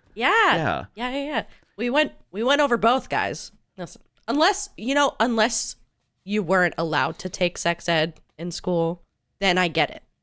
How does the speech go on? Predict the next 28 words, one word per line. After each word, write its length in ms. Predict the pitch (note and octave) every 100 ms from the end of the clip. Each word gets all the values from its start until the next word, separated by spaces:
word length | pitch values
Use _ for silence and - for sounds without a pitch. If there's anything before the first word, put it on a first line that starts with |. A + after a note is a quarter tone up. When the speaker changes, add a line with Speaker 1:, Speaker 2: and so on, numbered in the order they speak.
| _ _ _ _ _
Speaker 1:
But, 240 | C#4 F4 - - _ _ _ _
you 120 | G#4
know, 180 | A4 A4 A4 _
the 140 | G#3+ A3+
internet. 400 | F#3+ F#3 A3+ - _ _ - -
<laughs> 420 | D#4+ - _ _ G3+
I 40 |
really 320 | G#3 A3+ A#3
like 180 | G3+ G3
this 180 | E3+ -
top 280 | E3 D#3+ -
comment 340 | F3+ F#3+ G3 -
on 140 | F#3
this 260 | G3+ A3 -
one. 300 | A3+ A3+ B3+ _ _ B2
Speaker 2:
<laughs> 260 | - C4+
My 160 | - C3+
man's 300 | C#3+ D3+ C#3+
is 100 | C3+
all 160 | C#3 A#2+
business, 560 | F#2+ B2+ A#2+ C3 -
no 160 | C3 A#2+
pleasure. 440 | - A#2+ C#3 E3 -
<laughs> 80 | E4+ F#4+ G4+ B4 A#4 - - - - G4+ A#4+ C#4+ - C#4 - - A4+ A#4+ - - - - - - - - - - - - - - - - G4+ F4+ D4+ B3 - D4 C4+ G#3+ - C4 A3 A3+ - _ _ -
All 60 | F#3
right, 60 | F3
next 160 | G#3
one. 180 | C#4+ C4